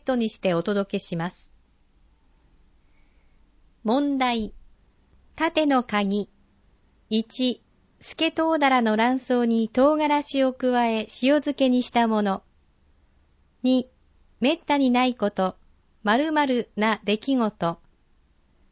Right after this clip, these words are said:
三、森林や河川を良好な状態に保つための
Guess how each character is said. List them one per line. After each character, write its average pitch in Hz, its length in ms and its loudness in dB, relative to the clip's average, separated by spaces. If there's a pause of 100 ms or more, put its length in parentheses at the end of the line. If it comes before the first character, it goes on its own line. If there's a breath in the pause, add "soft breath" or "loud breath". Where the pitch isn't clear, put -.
(340)
三、 247 440 0 (640)
森 311 220 -2
林 311 240 -2
や 294 120 0
河 311 160 -2
川 269 320 0
を 220 60 2
良 269 240 2
好 294 240 -2
な 269 160 0
状 269 220 2
態 254 200 0
に 247 160 0
保 240 280 0
つ - 100 -12
た 240 140 -2
め 233 120 0
の 196 220 -2